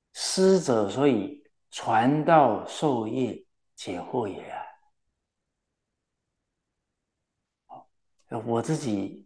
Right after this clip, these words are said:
走过的人生呢，我念初中的时候啊，真的一天考好几科啊，少的时候两三科，多的时候有时候一天考六七科啊。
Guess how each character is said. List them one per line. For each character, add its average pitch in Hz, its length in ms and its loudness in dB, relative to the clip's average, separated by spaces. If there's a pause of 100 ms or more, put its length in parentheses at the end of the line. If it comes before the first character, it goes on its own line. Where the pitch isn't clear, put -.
(260)
走 104 200 -4
过 143 180 6
的 123 120 4
人 113 260 2
生 127 220 -2
呢， 113 200 -8
我 104 140 -4
念 143 180 0
初 151 240 -4
中 151 220 2
的 127 80 0
时 107 140 -6
候 107 240 0
啊， - 100 -10 (2500)
真 160 240 6
的 147 120 6
一 160 140 6
天 147 180 2
考 - 220 0
好 131 180 6
几 113 160 4
科 127 260 4
啊， 117 180 4 (840)
少 123 380 6
的 135 140 6
时 160 140 4
候 170 180 10
两 117 320 6
三 147 220 4
科， 151 280 6 (440)
多 180 200 12
的 160 120 8
时 135 120 4
候 175 220 10
有 131 100 8
时 131 120 2
候 165 100 6
一 175 100 6
天 170 160 4
考 123 180 0
六 160 180 8
七 151 180 2
科 151 220 4
啊。 143 120 4